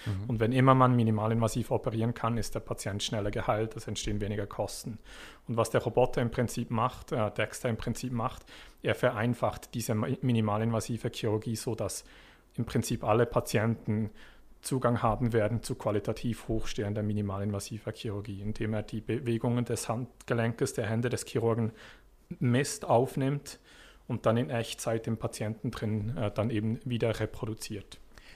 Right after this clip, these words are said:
Speaker 1: Gibt es eigentlich auch Roboter, die ganz selbstständig operieren können?
Speaker 2: Das ist im Moment noch eine, eine Vision, äh, die noch aus meiner Sicht, äh, relativ futuristisch ist, weil es nicht nur sehr anspruchsvoll ist, dass der Roboter korrekte eigene Entscheidungen fällen kann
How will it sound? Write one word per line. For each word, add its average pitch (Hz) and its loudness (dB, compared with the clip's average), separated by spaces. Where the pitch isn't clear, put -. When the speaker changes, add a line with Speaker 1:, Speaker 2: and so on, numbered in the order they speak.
Speaker 1:
Gibt - -6
es 131 -2
eigentlich 123 0
auch 110 -4
Roboter, 110 0
die 98 -4
ganz 101 -2
selbstständig 127 -6
operieren 123 -6
können? 135 -6
Speaker 2:
Das 127 -4
ist 127 -2
im 123 4
Moment 117 4
noch 110 0
eine, 110 2
eine 113 2
Vision, 110 2
äh, 107 0
die 98 -6
noch 123 -4
aus 113 -2
meiner 120 4
Sicht, 117 -2
äh, - 4
relativ 107 0
futuristisch 117 -2
ist, - -6
weil 107 6
es - -2
nicht 113 0
nur 117 4
sehr 113 0
anspruchsvoll 117 0
ist, - -2
dass 107 -2
der 110 0
Roboter 110 0
korrekte 117 2
eigene 117 2
Entscheidungen 113 2
fällen 107 0
kann 117 -4